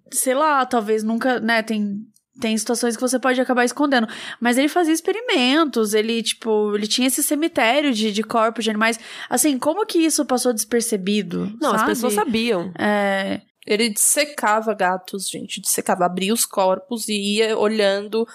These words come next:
Speaker 3: órgão por órgão, uma, umas coisas que ele queria, ele botava pra experimento, outros ele jogava no ácido, é isso, sabe? Não é normal, sabe?
Speaker 2: É um tipo de coisa
Speaker 1: Não é
Speaker 2: que eu,
Speaker 1: normal.
Speaker 2: eu acho, né, que não tem como nunca a gente saber, por exemplo, se o Ted Bundy, se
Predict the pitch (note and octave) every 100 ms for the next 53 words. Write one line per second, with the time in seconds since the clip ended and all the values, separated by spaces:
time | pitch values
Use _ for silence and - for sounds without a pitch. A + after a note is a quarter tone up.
0 | - - F#3+ G#3+ A#3 B3+ A#3 G3 G3 G3+
1 | G3+ G#3+ A3 - - G#3 G#3 G3+ G3+ G#3
2 | A3 G3+ A3 G3 - - A3+ G3+ G3+ G3
3 | F#3 F3+ G3 G3 G3 G3 G3+ G#3+ G#3 G#3+
4 | A3+ A#3 G3+ G3+ G#3 G#3 G3+ G#3 G3+ G3+
5 | G3+ G3 G3+ - G#3+ - G#3 B3+ B3 G3
6 | - G3+ _ - - F3+ F#3 G3 C4+ G3+
7 | G3+ G3 G3 F3+ F3+ - G3+ F#3 G3+ -
8 | _ _ A#3+ B3 B3+ - - A3+ C4+ C4
9 | B3 G3+ G#3+ A#3 A3 F#3+ F#3+ G#3+ G#3+ G#3
10 | G3 F#3+ - F#3 F3+ F#3+ F3+ - G#3 G#3
11 | A3+ A3 A3 A3+ B3 G3 F#3+ F#3 - F3+
12 | F3+ F3 F3+ F3 E3+ F3 D#3+ E3 - F#3
13 | F3+ F3 E3 D#3 E3 E3 D#3+ D3 D3+ -
14 | F3+